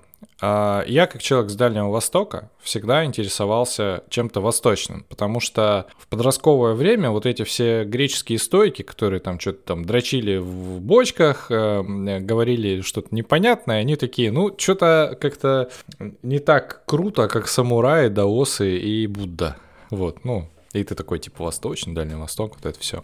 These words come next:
Вот, поэтому, эм, мне захотелось узнать у тебя какие-то такие штуки про то, как, ну, как вкатиться в буддизм. Это, наверное, отсылка к одному из, э,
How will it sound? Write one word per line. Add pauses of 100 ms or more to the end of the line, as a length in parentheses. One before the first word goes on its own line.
(120)
Вот,
поэтому,
эм, (140)
мне
захотелось
узнать
у
тебя
какие-то (360)
такие
штуки (220)
про
то,
как, (300)
ну,
как
вкатиться
в
буддизм.
Это,
наверное,
отсылка
к
одному
из,
э,